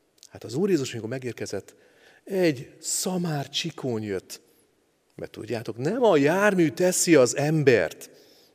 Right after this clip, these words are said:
nem az, a, a, az, amin megérkezik, hanem aki megérkezik. Képzétek el, az Úr Jézus Krisztus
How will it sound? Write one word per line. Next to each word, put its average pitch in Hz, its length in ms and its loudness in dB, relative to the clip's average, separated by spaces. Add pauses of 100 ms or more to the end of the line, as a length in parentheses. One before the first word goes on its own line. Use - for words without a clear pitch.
(420)
nem 135 220 -10
az, 123 140 -4
a, 113 140 2 (140)
a, 139 540 6
az, 170 240 8
amin 147 300 2
megérkezik, 139 800 4 (220)
hanem 143 340 6 (280)
aki 120 420 0
megérkezik. 90 680 -10
Képzétek 135 500 -6
el, 117 240 -2 (1080)
az - 160 -14
Úr 107 120 -4
Jézus 110 200 -2
Krisztus - 600 -4